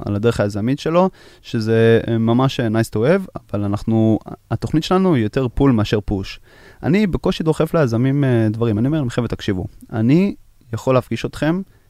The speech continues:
עם כל בן אדם שאתם רוצים בעולם. Advisor, customer, מי שאתם רוצים, אתם צריכים להכין את ה-wish list ולבוא לבקש ממני." כלומר, אני לא רוצה להציק להם. יכול לקרות מצב שסטארט-אפ לא מדבר איתי חצי שנה בג'אנקשן, אין בעיה. אתה מ-,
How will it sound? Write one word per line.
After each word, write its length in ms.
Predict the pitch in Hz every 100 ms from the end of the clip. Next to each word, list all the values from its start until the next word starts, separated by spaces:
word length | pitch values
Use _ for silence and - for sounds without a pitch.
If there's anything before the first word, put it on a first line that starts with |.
| -
עם 100 | 113
כל 160 | - 165
בן 200 | 139 123
אדם 100 | 139
שאתם 140 | -
רוצים 280 | 104 - 107
בעולם. 260 | 98 92 - _ _ _ _ - -
Advisor, 920 | 117 110 135 147 139 147 143 139 - -
customer, 360 | 139 - 143 123
מי 80 |
שאתם 160 | 127 123
רוצים, 300 | 104 - 165
אתם 160 | 131 131
צריכים 160 | -
להכין 180 | 123 131
את 60 | 113
ה-wish 160 | 127 156 185
list 100 | -
ולבוא 200 | 107 113
לבקש 320 | 117 104 117
ממני." 200 | 98 92 110
כלומר, 300 | - 110 117 113 - - -
אני 120 | -
לא 80 | 254
רוצה 200 | 202 -
להציק 300 | 160 - -
להם. 140 | 98 - _ _ _ _ _ -
יכול 280 | 110 - 170
לקרות 200 | 170 -
מצב 280 | 120 165
שסטארט-אפ 420 | 180 160 147 151 135
לא 60 |
מדבר 180 | 143 165
איתי 140 | 156
חצי 180 | 139 131
שנה 140 | 143 147
בג'אנקשן, 500 | 117 139 175 208 214 - _
אין 160 | 135 147
בעיה. 280 | 127 165 123
אתה 140 | -
מ-, 80 | 139